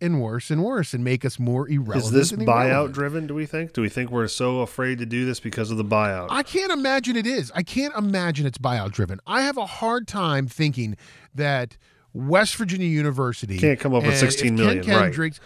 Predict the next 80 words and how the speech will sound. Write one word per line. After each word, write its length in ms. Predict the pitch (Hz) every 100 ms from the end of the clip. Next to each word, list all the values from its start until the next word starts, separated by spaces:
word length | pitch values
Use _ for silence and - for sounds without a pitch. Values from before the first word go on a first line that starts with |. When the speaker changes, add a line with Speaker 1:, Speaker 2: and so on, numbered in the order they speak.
| - -
Speaker 1:
yeah, 220 | 220 151
Speaker 2:
I 100 | 170
Speaker 1:
and 100 | 190
they, 140 | 196
Speaker 2:
get, 160 | 254 196
Speaker 1:
they 120 | 262
can 100 | 277
come 120 | -
Speaker 2:
I 40 | -
Speaker 1:
up 60 |
with 80 | 160
Speaker 2:
get 120 | 143
it, 40 | 202
Speaker 1:
sixteen 200 | 175 135
million. 180 | 120 175
Speaker 2:
but 80 |
I 40 | 202
feel 320 | 262 240 160
Speaker 1:
And, 100 | 208
Speaker 2:
like 100 | 254
Speaker 1:
and 100 | 247
here's 220 | 240 285 247
a, 100 | 220
and 240 | 240 233
here's 200 | 214 262
the 80 | 233
thing, 220 | 226 170
and, 140 | 160 165
and 180 | 196 202
we 140 | 262
had 100 | 240
that 140 | 226 202
talk 260 | 214 185
with 120 | 185
Jake 380 | 151 190 196 120 - - -
when 120 | 156
he 60 | 170
was 140 | 165
on 100 | 175
the 60 | 165
show 200 | 214 208
a 40 |
few 180 | 151 170
months 240 | 170 226
ago. 240 | 151 135 131
Like, 220 | 131 123 - - -
it's 120 | 202
not, 180 | 285 285
it 80 | 220
wouldn't 200 | 269 262
even 220 | 233 196
have 80 | 180
been 80 | 208
Speaker 2:
Right. 140 | 190
Speaker 1:
that 160 | 120 113
because 280 | 156 214 185
they 120 | 285
would 120 | 247
have 100 | 175
negotiated 800 | 143 123 135 123 - 107 104 107
it, 160 | 135 160
right? 340 | 131 151 175 175 - - - -
Um, 100 | 131
Speaker 2:
I 340 | 127 123 117
just 220 | 202 226 226
feel 160 | 190
like 240 | 147 135 -
Speaker 1:
and 120 | 170
Speaker 2:
we're 100 | 156
being 140 | 165 160
Speaker 1:
so 180 | 151
Speaker 2:
punished 300 | 143 127 139
because 260 | - 147 139
of 100 | 143
Neil 240 | 117 110 120
or 220 | 123 117
because 260 | 113 135 123
of 100 | 117
Shane's 400 | - 127 135 113
decision 720 | 113 - 127 98 98 120 131